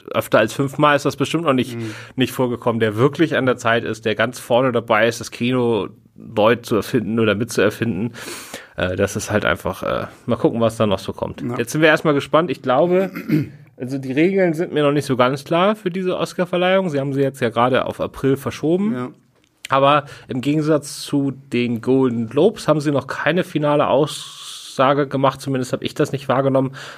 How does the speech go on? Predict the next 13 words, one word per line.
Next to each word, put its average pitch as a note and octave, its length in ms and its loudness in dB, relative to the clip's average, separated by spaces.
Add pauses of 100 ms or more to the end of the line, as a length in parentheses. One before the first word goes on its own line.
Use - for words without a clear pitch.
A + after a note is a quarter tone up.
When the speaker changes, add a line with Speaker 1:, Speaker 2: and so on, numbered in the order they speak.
Speaker 1:
was A2+ 200 0
reine A#2 280 2
Streaming-Filme A2 680 0
angeht. - 380 -4 (160)
Speaker 2:
Ja. A2+ 260 -4
Speaker 1:
Deswegen C3+ 640 0
weiß B2 300 2
ich - 220 -10
nicht, B2+ 380 -4
ob A#2 160 -2 (840)
da A#2 140 2
Five A#2+ 360 -2
Bloods - 540 -2